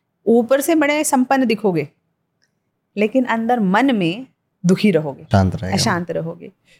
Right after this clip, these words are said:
Speaker 1: तो उसी तरीके से सारी है वो सा-, उसके बाद अंतिम में आके, आते आते, अ, उनका सारा जो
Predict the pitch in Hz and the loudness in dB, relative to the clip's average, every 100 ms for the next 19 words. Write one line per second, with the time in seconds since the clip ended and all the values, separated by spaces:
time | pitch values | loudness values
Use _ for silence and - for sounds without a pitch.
0 | _ 311 277 277 254 233 233 226 226 269 | _ 0 2 0 -2 -2 -2 -4 -6 -6
1 | - 269 240 240 214 190 196 208 - 202 | -4 0 0 0 -2 -2 -4 -6 -6 -8
2 | 190 - - 214 196 202 208 220 214 208 | -10 -8 -4 -2 -2 -2 -4 -8 -6 -6
3 | 185 208 175 175 202 190 - 262 480 277 | -6 -4 -4 -4 -4 -4 -2 -2 -2 -2
4 | 208 196 196 202 208 214 190 196 202 196 | -2 -2 -4 -6 -6 -2 0 0 -2 -6
5 | 190 | -10